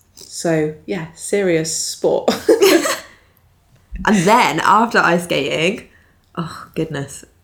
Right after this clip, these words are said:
Speaker 2: there was a bar at the ice for Whispering Angel, which I, like, I really did not know about, but apparently it's a thing.
Speaker 1: It's all sponsored, the Somerset House ice rink. Like, it's sponsored by Swiss Tourism.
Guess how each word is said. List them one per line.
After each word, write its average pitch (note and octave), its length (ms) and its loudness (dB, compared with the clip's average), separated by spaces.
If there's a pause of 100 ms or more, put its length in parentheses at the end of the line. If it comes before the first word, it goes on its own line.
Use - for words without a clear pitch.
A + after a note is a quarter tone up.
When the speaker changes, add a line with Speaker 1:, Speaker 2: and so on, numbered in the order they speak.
(120)
Speaker 2:
there F3 100 2
was E3+ 140 2
a E3+ 40 -2
bar E3+ 440 2
at E3 180 0
the - 140 -4
ice D#3+ 500 0
for E3 140 0
Whispering E3 440 -2
Angel, E3 600 -4 (560)
which - 500 -4
I, E4 180 2
like, C#4 360 -2
I D4+ 200 4
really D#4+ 280 4
did A3+ 160 2
not F#3+ 160 0
know D#3+ 160 2
about, A2+ 460 -4 (220)
but - 120 -2
apparently G#3+ 280 -2
it's D#3+ 100 -8
a - 20 -10
thing. - 220 -6
Speaker 1:
It's - 180 -4
all B3 200 0
sponsored, - 600 -2
the D#3 80 -2
Somerset D#3+ 380 -2
House D#3 440 -4
ice D#3+ 260 -2
rink. - 200 -4
Like, - 160 -4
it's - 140 -6
sponsored - 280 -6
by E3 120 0
Swiss - 560 -6
Tourism. F3 640 -4